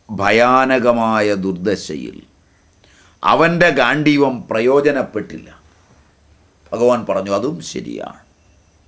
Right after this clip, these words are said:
എന്നാൽ ഗാണ്ഡീവത്തെ ധിക്കരിക്കുന്നവരെ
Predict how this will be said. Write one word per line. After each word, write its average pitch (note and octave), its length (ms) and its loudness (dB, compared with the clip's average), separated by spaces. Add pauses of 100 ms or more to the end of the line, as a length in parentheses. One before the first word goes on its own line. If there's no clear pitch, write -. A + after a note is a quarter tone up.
(1300)
എന്നാൽ E3+ 340 4 (100)
ഗാണ്ഡീവത്തെ G#3 680 4 (100)
ധിക്കരിക്കുന്നവരെ F#3+ 1120 2